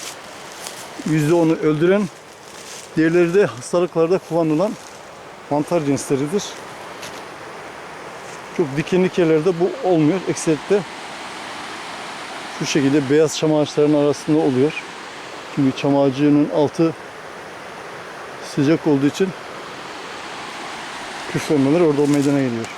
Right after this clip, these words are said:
Bayağı bir mantar vardı. Normalde arı getirdik buraya. Arı yerleştirirken mantara çıkayım dedim. Çıktık ama aldığım poşet yetmedi.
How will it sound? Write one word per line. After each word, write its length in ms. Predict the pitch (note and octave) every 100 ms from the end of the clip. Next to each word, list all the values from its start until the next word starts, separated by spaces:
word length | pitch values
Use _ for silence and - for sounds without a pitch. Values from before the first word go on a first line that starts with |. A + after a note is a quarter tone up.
| - - - - - - - - - - - - - - - - -
Bayağı 300 | E3+ F#3 G#3
bir 80 | G#3+
mantar 340 | G3+ G3+ A3 A#3
vardı. 420 | A3 F#3+ B3+ F3 - - - - - - - - - - - - E3
Normalde 460 | D#3 F#3 F#3 A3 -
arı 280 | E3 F3 A3 - - - E3+
getirdik 420 | D3+ D3 C#3 -
buraya. 300 | E3 G3 G#3+
Arı 260 | F3 E3 F3+ B2 - - - - - - - - - - - - - - - - - - - - - - - - - - -
yerleştirirken 680 | D3+ D#3+ F#3 - F#3+ G3+ G#3
mantara 380 | F#3+ E3 E3+ F3
çıkayım 320 | - E3+ G3+
dedim. 180 | E3+ F#3+
Çıktık 380 | - - F#3 G#3
ama 200 | G#3+ D#3+ - - - -
aldığım 340 | E3 D#3 G3
poşet 380 | - E3+ G#3 -
yetmedi. 460 | F#3 F#3+ G#3 F#3